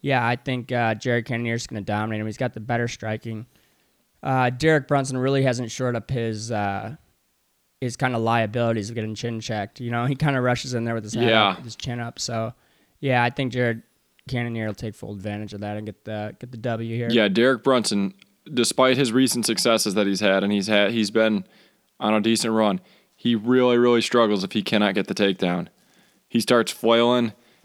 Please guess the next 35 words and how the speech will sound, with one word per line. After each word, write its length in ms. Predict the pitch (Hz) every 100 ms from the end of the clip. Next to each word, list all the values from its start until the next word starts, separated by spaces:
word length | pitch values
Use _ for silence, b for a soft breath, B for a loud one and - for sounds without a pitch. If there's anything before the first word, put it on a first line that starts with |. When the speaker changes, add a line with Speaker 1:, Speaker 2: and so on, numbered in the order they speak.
| b
Speaker 2:
and 120 | - 104
becomes 340 | 101 117 104
a 60 | 98
pretty 240 | 123 117
easy 320 | 123 110 104
target 380 | 98 107 104 104
for, 380 | - 101 101 95
uh, 200 | 95 92
any, 360 | 120 113 107 95
any 200 | - 110
decent 320 | 104 110 107 92
striker 420 | 107 98 95 92
to 140 | -
take 180 | - 92
advantage 380 | 90 95 95 92
of. 240 | 92 90 _ b b b b b b _ _ _ _ _ _ _ _ _ -
Speaker 1:
Yeah, 260 | 139 117
exactly. 540 | 113 110 101 98 - 104
So, 240 | - 113 - b b -
yeah, 200 | 156 156
I 60 |
really 240 | 170 180 165
like 180 | 160
Jared 300 | 147 151 147
Cannonier. 380 | 143 147 143 147
I 40 | 135
know 140 | 127
it's 80 | 131
the 120 | 120
opposite 280 | 120 - 131
of 80 | 113
what 100 | 120
I've 60 |
been 140 | 113 117
hearing 320 | 117 113